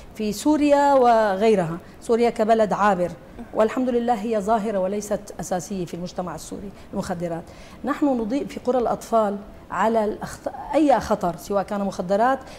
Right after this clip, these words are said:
أو أي شيء ي-، ي-، ي-، ي-، يضر في مصلحة أو حماية الطفل، فتتم، آه، متابعته منذ الصغر بطريقة مدروسة. لدي، ل-، قرى الأطفال تمتلك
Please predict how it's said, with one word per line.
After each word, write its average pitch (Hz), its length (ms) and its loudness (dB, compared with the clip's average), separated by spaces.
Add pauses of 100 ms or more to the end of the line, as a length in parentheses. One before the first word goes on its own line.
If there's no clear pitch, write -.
(140)
أو 233 120 4 (120)
أي 302 400 4 (160)
شيء - 380 -2
ي-، 226 340 -2
ي-، 196 500 -4 (240)
ي-، - 60 -6
ي-، 202 760 -4
يضر 269 280 2
في 240 160 -4
مصلحة 247 460 -2
أو 196 80 -2
حماية 202 360 -2
الطفل، 180 340 -10 (380)
فتتم، 226 680 2 (540)
آه، 190 220 -4
متابعته 214 640 0 (680)
منذ 294 240 2
الصغر 220 400 -2
بطريقة 214 520 -2
مدروسة. 196 440 -4 (380)
لدي، 254 300 2
ل-، 202 320 2
قرى 269 240 0
الأطفال 247 460 -2
تمتلك 226 720 -2